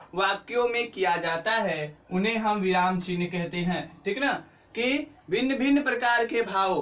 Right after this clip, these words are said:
और विचारों को स्पष्ट करने के लिए चिन्हों का, जो चिन्हों का प्रयोग किया जाता है, उन्हें हम क्या कहते हैं, विराम चिन्ह कहते हैं। एक मिनट में आपको सभी को लिख कर आपको हम देते हैं।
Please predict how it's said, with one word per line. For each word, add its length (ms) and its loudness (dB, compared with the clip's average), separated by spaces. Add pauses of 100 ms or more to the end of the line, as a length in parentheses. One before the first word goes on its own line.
(100)
और 200 0
विचारों 480 0
को 220 -4 (100)
स्पष्ट 440 -2
करने 360 -2
के 180 -4
लिए 260 -10 (120)
चिन्हों 420 0
का, 220 0
जो 180 2
चिन्हों 360 -4
का 180 0
प्रयोग 400 0
किया 200 2
जाता 320 0
है, 180 4
उन्हें 240 -2
हम 160 -2
क्या 160 0
कहते 380 0
हैं, 240 -2 (220)
विराम 340 2
चिन्ह 220 0
कहते 300 0
हैं। 280 -6 (300)
एक 240 0
मिनट 220 -2
में 140 -2
आपको 340 0
सभी 220 -4
को 140 -4
लिख 360 -2
कर 220 0 (300)
आपको 300 -2
हम 180 -6
देते 240 -2
हैं। 180 -10